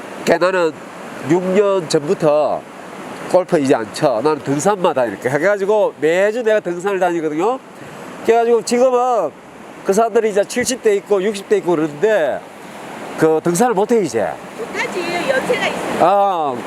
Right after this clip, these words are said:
Speaker 1: 근데 나는 이제 같은 나이라도 하잖아요.
Speaker 2: 육십 대는 충분히 하죠.
Speaker 1: 아니, 똑같은 육십 대인데도 못한다니까.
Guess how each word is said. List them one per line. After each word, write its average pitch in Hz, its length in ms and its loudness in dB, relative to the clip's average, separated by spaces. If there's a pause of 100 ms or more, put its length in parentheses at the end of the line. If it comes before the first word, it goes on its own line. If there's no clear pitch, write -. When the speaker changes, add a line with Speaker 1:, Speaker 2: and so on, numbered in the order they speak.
Speaker 1:
근데 233 260 4
나는 226 400 0
이제 185 180 2 (180)
같은 208 260 0
나이라도 190 420 2
하잖아요. 175 800 0 (600)
Speaker 2:
육십 440 240 -10
대는 453 280 -8
충분히 427 440 -4
하죠. - 680 -2
Speaker 1:
아니, 214 380 2 (380)
똑같은 233 340 2
육십 208 240 0
대인데도 208 320 2
못한다니까. 202 960 0